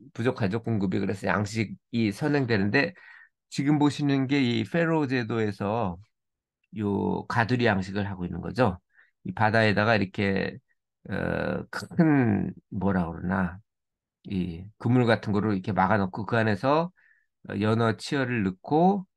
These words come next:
그리고 거기다가 이제 먹이를 주는 형태로. 그래서 이 먹이를 또 다 먹는 게 아니잖아요. 남는 명-, 먹이도 있을 텐데 그걸, 어, 누가 와서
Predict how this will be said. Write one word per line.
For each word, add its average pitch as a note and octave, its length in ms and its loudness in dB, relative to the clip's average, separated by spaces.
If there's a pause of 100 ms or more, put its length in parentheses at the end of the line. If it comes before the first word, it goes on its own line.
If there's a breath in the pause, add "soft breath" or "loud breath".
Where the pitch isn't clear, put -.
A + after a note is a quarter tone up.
(420)
그리고 G2+ 340 -4
거기다가 G2 420 0
이제 F#2 140 2
먹이를 G#2 460 2
주는 G#2 300 0
형태로. F2+ 560 -4 (840)
그래서 A#2+ 400 4
이 A2 440 2 (540)
먹이를 B2 400 2
또 E3 140 4
다 B2+ 200 4
먹는 A#2 320 4
게 D#3 80 2
아니잖아요. G#2 680 0
남는 A2 420 0
명-, G2+ 240 0
먹이도 G#2+ 300 -2
있을 A2+ 160 -8
텐데 A2 280 -2
그걸, A2+ 540 4 (600 soft breath)
어, F#2+ 360 -2
누가 G#2 300 4
와서 F#2 560 4